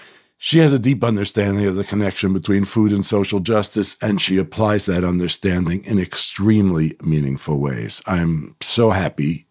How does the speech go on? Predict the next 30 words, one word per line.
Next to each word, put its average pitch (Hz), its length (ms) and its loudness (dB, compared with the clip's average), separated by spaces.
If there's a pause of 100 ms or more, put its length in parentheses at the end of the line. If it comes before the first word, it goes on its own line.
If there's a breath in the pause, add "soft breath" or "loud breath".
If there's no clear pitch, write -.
(160)
that 80 200 -4
we 76 100 0
did 104 320 0
this 117 240 2
interview, 113 580 0
Kate 107 280 0
and 107 100 -2
I, 104 220 0
and 87 340 -2
I'm 82 320 -2
so 71 560 -2
happy 73 320 0
to 67 140 -6
share 69 320 -2
it - 100 -12
with - 260 -8
you, 50 140 -4
this - 260 -4
interview 69 400 -2
with 62 320 -6
Kate, 92 380 0 (440)
Mavis 71 300 -2
J. 65 240 -4
Sanders, 69 680 -2 (280)
and 64 260 0
me. 60 360 -2 (320)
So - 160 2
here 90 160 2
we 104 120 4
go. 127 300 0